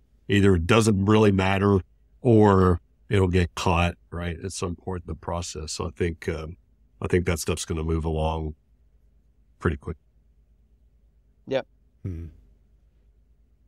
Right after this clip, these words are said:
Speaker 1: Well,
Speaker 2: Agreed.
Speaker 1: great. Well, uh, s-, I took, I took what was supposed to be done twenty minutes ago and turned it into, <laughs> into another part of the conversation. But this stuff's fun.
Speaker 2: <laughs>
Speaker 1: You know, this is fun. I'm, I'm actually at the, uh,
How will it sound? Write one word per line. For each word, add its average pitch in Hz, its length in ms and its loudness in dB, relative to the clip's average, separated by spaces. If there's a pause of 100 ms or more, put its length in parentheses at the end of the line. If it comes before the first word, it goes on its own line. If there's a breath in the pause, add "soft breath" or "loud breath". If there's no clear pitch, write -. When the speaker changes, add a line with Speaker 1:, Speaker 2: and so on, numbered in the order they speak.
(180)
Speaker 1:
Well, 120 60 -16
Speaker 2:
Agreed. 90 160 2
Speaker 1:
great. 113 320 4 (200)
Well, 107 420 4
uh, 90 280 2 (420)
s-, - 320 -6
I 90 120 0
took, 113 280 4
I 101 80 2
took 107 280 2
what 110 160 2
was 101 180 0
supposed 107 260 2
to 110 60 0
be 98 180 4
done 98 320 2 (120)
twenty 107 220 4
minutes 98 280 2
ago 85 180 -2
and 80 100 -4
turned 95 220 -4
it 87 120 -2
into, 87 380 0
<laughs> - 40 -20 (180)
into 185 240 4
another 127 260 4
part 120 180 6
of 104 60 2
the 110 80 2
conversation. 104 720 2
But 78 120 -18 (380)
this 117 140 4
stuff's 127 240 6
fun. 117 420 2
Speaker 2:
<laughs> - 0 -
Speaker 1:
You 107 200 6
know, 101 100 4
this 101 200 2
is 92 80 0
fun. 101 160 0 (240)
I'm, 117 220 6
I'm 117 240 4
actually 117 420 6
at 98 140 2
the, 101 240 6
uh, 92 220 4